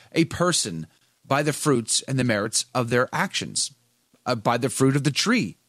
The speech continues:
they will be judged. In fact, when we go to heaven or when we die and we stand before the judgment seat of God is based on what we've done with our life.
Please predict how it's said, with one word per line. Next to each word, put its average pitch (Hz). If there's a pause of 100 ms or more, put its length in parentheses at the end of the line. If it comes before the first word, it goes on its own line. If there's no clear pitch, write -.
they 104
will 127
be 139
judged. 170 (520)
In 147
fact, 208
when 160
we 156 (140)
go 151
to 165
heaven 180 (400)
or 143
when 160
we 160
die 156
and 175
we 147
stand 160
before 156
the 135
judgment 156
seat 143
of 123
God 165
is 139
based 160
on 156
what 165
we've 151
done 170
with 165
our 170
life. 202